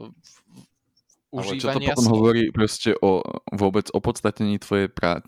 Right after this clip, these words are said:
Speaker 2: práce? Zase niekoho naserem teraz, dúfam, že to nejaký lingvista počúva, ale keď ty si ten posledný, kto prizná, že OK, toto slovo sa zda-,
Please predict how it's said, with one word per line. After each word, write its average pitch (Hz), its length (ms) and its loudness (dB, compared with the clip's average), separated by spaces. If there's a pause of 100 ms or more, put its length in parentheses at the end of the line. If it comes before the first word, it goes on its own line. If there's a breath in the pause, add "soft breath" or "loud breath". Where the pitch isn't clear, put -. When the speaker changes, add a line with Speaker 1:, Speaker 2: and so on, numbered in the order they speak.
Speaker 2:
práce? 98 480 -2 (920 soft breath)
Zase 104 280 -6
niekoho 101 280 -2
naserem 87 360 -2
teraz, 90 280 -4
dúfam, 92 240 -8
že 95 80 -8
to - 80 -10
nejaký 82 240 -4
lingvista 87 400 -6
počúva, 90 440 -4
ale - 200 -4
keď - 160 -20
ty 110 80 -6
si 120 120 -10
ten 107 200 -8
posledný, 104 560 -6
kto - 160 -10
prizná, 95 560 -2 (240 loud breath)
že 98 160 -12
OK, 98 600 -4 (320)
toto - 200 -8
slovo 90 320 -10
sa 95 160 -8
zda-, 87 160 -10